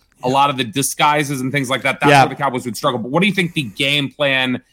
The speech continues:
Speaker 1: actually is going to be from Jonathan Gannon and crew? Do you think they are gonna try to blitz a little more? Do you think they are gonna try to,
Speaker 2: They're
Speaker 1: to break some things through?
Speaker 2: Metrics will tell you they're one of the least ble-,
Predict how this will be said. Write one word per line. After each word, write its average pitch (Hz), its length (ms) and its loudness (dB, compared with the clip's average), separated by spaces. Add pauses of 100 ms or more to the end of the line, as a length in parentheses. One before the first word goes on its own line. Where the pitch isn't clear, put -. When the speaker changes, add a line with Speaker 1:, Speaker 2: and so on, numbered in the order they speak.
(140)
Speaker 1:
actually 131 500 0
is 107 120 0
going 131 320 2
to 117 60 -2
be 127 280 2
from 120 380 -2
Jonathan 123 480 0
Gannon 117 340 -2
and 101 120 -6
crew? 107 160 -4
Do 104 80 -2
you 113 60 -4
think 139 180 -4
they 135 100 0
are 131 160 2
gonna 143 160 -2
try 151 180 0
to 147 60 -2
blitz 160 340 -2
a 175 60 -2
little 165 220 0
more? 170 260 2
Do 147 60 -6
you 123 40 -12
think 127 140 -8
they 127 100 -2
are 131 180 4
gonna 143 160 -4
try 147 260 0
to, 143 180 2
Speaker 2:
They're 180 260 6
Speaker 1:
to 143 120 -8
break 139 220 0
some 147 160 -8
things 156 220 -4
through? 165 300 -2 (200)
Speaker 2:
Metrics 185 440 4
will 185 100 6
tell 185 180 2
you 190 140 6
they're 165 140 6
one 160 200 4
of 160 60 4
the 143 80 2
least 147 400 2
ble-, 151 220 0